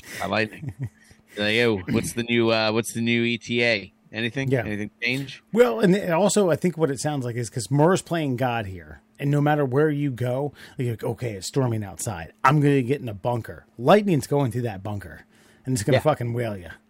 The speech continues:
Speaker 1: Yeah, yeah, no, I
Speaker 2: Zeus
Speaker 1: get it.
Speaker 2: is throwing the goddamn fucking thunderstrike on you. Ugh.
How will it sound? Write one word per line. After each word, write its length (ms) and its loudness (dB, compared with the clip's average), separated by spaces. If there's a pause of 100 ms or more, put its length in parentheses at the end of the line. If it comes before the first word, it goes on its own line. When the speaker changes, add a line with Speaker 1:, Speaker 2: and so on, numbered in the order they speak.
(200)
Speaker 1:
Yeah, 500 -2
yeah, 240 0
no, 140 -4
I 80 -6
Speaker 2:
Zeus 380 4
Speaker 1:
get 40 -2
it. 40 0
Speaker 2:
is 100 -4
throwing 380 4
the 60 2
goddamn 720 -4 (1300)
fucking 380 -6 (180)
thunderstrike 680 -2
on 160 -8
you. 120 -12 (1300)
Ugh. 80 -4